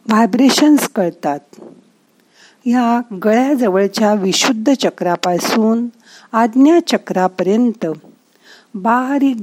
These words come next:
घंटेचा आवाज, देवाची पूजा करताना जी घंटा वाजवतो त्या घंटेचा आवाज, पियानोचा आवाज ह्यांनी ही चक्र कंप पावतात. बघा, लहान मुलाला झोपवताना आपण जर मोठा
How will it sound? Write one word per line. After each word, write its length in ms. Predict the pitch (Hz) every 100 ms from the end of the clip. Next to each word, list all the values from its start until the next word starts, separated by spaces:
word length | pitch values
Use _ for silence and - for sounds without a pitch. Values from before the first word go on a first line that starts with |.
| 185
घंटेचा 760 | - 196 190 185 262 269 - 226
आवाज, 640 | 147 147 143 143 - - 226 - -
देवाची 540 | 202 247 247 262 262 285
पूजा 420 | 269 208 202 214
करताना 600 | 220 220 202 208 214 220
जी 260 | 202 269 262
घंटा 380 | 233 190 170 180
वाजवतो 720 | 180 170 160 175 - 165 151 _ _ - - _ -
त्या 160 | 277
घंटेचा 720 | 262 190 196 180 220 226 262 208
आवाज, 460 | 151 143 147 151 - - - _ _ _ _ -
पियानोचा 680 | 262 277 294 285 240 208
आवाज 420 | 160 143 151 147 147 - - _ _ _ -
ह्यांनी 400 | 226 277 262 294
ही 160 | 277 262
चक्र 460 | 220 208 - 165 165
कंप 440 | - 175 175 180
पावतात. 800 | 156 151 147 - 151 151 - - - _ - _
बघा, 400 | 240 269 254 262 214 - _ _
लहान 440 | 240 226 196 226 240
मुलाला 500 | 233 202 196 196 208
झोपवताना 800 | 190 190 - 180 196 196 202 185
आपण 380 | - 185 196
जर 220 | 185 185 185
मोठा 540 | 180 190 190 254